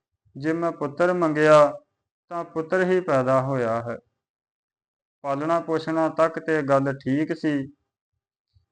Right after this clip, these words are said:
ਉਸ ਬੇਟੀ ਨੂੰ ਪੁੱਤਰਾਂ ਦੇ ਵਾਂਗ ਬਸਤਰ ਰਾਜਾ ਰਾਜਕੁਮਾਰਾਂ ਵਾਲੇ ਪਹਿਨਾਉਂਦਾ ਰਿਹਾ,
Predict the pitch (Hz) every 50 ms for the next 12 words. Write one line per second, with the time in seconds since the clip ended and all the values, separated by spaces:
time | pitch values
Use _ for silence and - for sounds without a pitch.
0 | _ _ _ _ _ - 151 156 165 185 180 185 185 175 170 170 165 160 147 147
1 | - _ _ _ _ _ _ _ 135 135 135 139 143 139 143 165 170 170 170 170
2 | 165 160 160 156 139 139 147 151 156 160 160 160 160 165 165 160 156 143 135 139
3 | 147 151 151 156 151 151 147 135 - _ _ _ _ _ _ _ _ _ _ _
4 | _ _ _ _ 131 127 143 139 143 - - 175 175 175 175 165 160 151 147 151
5 | 156 160 156 151 139 131 135 139 143 156 - 160 156 156 151 151 151 151 156 147
6 | 143 143 139 143 147 143 - _ 147 139 147 143 135 131 127 127 123 139 143 143
7 | 135 135 143 151 147 143 135 -